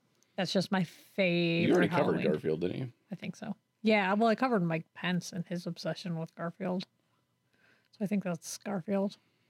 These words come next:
Speaker 1: Garfield enough.
Speaker 2: It's definitely, yeah, close enough.
Speaker 1: <sighs> That fucking guy. Mike Pence, not Garfield.
Speaker 2: Ooh.
Speaker 1: But yeah, Halloween. Garfield Halloween is by far the best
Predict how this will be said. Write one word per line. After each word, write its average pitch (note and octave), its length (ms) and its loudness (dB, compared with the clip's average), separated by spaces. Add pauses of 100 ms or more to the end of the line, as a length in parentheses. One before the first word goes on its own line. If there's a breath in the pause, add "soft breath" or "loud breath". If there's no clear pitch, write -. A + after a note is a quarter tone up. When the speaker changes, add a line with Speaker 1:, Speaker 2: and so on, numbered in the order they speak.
Speaker 1:
Garfield F#3+ 340 -2
enough. F#3+ 320 0 (140)
Speaker 2:
It's - 100 -18
definitely, G#2 540 -6
yeah, F2+ 220 -6
close G#2+ 280 -2
enough. F#2+ 200 -4 (540 loud breath)
Speaker 1:
<sighs> - 40 -20 (300 loud breath)
That - 120 -20
fucking G3 360 -10
guy. G3 340 -6 (1040 soft breath)
Mike G#3 200 0
Pence, F#3 260 -4
not F3+ 140 -2
Garfield. A3+ 400 4
Speaker 2:
Ooh. C#4 640 8 (1000 loud breath)
Speaker 1:
But G#3 140 4
yeah, F#3+ 340 2 (400)
Halloween. G#3+ 640 4
Garfield A3+ 440 2
Halloween F3+ 520 2
is - 180 0 (140)
by E3 320 0
far D#3+ 560 -2
the E3 220 -8 (360)
best E3+ 580 -2